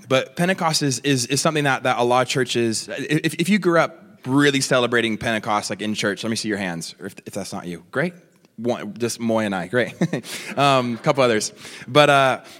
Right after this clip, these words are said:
but it, it's, it's, it's really a, a beautiful day. It's, it's the fiftieth day, um, after Easter.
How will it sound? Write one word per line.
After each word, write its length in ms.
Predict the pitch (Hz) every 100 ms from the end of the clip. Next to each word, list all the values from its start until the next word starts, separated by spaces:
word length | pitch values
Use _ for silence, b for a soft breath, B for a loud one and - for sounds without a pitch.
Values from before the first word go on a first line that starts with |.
| _ -
but 480 | 139 151 - 104 120
it, 180 | 160 170
it's, 140 | 160
it's, 340 | 165 160 156 -
it's 200 | 165 170
really 180 | 185 165
a, 120 | 139
a 160 | 151
beautiful 500 | 131 143 185 175 135
day. 280 | 123 131 120
It's, 200 | 117 -
it's 200 | 143 -
the 100 | -
fiftieth 580 | - 170 160 - 139 135
day, 380 | 120 110 104 104 B B
um, 240 | 110 110 110
after 340 | 113 120 123
Easter. 480 | 101 101 - 87 80